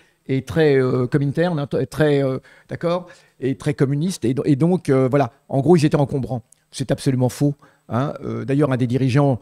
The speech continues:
de, faut savoir, c'était Henri Grazucchi, ah oui, qui a été déporté, lui, qui a, qui a survécu, qui a été, qui était quelqu'un de vraiment bien, le grand dirigeant de la C G T. Hein. Et, euh, on voit pas comment la direction du parti aurait pu balancer, euh,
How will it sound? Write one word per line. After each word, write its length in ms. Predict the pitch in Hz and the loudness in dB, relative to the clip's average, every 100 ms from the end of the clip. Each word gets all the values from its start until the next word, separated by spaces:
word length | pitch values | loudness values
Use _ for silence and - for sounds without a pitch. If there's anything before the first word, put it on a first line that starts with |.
| _ 120 | _ -4
de, 540 | 113 123 120 117 117 110 | 2 4 4 2 0 -4
faut 80 | |
savoir, 260 | 127 139 117 | -4 -2 -4
c'était 160 | - 131 | -2 0
Henri 200 | 127 151 | 2 2
Grazucchi, 580 | 139 113 - 240 294 _ _ _ _ _ | 0 -2 -6 -8 -8 _ _ _ _ _
ah 100 | 127 | -4
oui, 160 | 147 240 | -2 -2
qui 100 | 143 | -2
a 40 | |
été 160 | 131 135 | -2 -2
déporté, 380 | 123 135 - 185 | -2 -4 -2 -2
lui, 160 | 185 | -2
qui 100 | 175 | -2
a, 60 | 117 | -4
qui 180 | - 135 | -4 -8
a 40 | |
survécu, 440 | - 117 123 - - | -6 -6 -6 -6 -6
qui 80 | |
a 40 | 117 | -6
été, 200 | 113 113 | -6 -10
qui 120 | - | -10
était 260 | - 117 113 | -8 -6 -6
quelqu'un 320 | 123 110 143 | -10 -10 -8
de 120 | 120 | -8
vraiment 280 | 104 151 190 | -2 0 2
bien, 320 | 131 135 180 - - - - | 0 0 -2 -8 -20 -20 -8
le 120 | 131 | -4
grand 160 | 156 | 0
dirigeant 260 | 170 139 147 | 0 2 0
de 40 | 143 | 0
la 60 | |
C 120 | 127 | -2
G 140 | 117 127 | -2 -2
T. 340 | 143 165 - _ _ - | -2 -4 -8 _ _ -8
Hein. 180 | 131 - _ _ _ _ | -8 -8 _ _ _ _
Et, 220 | 147 143 131 | 4 6 6
euh, 120 | 127 | 4
on 80 | 127 | 2
voit 160 | 139 | 2
pas 80 | 160 | 2
comment 340 | 156 143 151 | 0 2 4
la 140 | 139 123 | 4 2
direction 300 | 139 135 135 | -2 -2 -4
du 60 | |
parti 280 | 117 127 - | -6 -4 -2
aurait 180 | 143 127 | -2 -2
pu 140 | - | -6
balancer, 520 | 131 131 135 - 156 | -6 -4 -6 -4 -2
euh, 140 | 135 | -2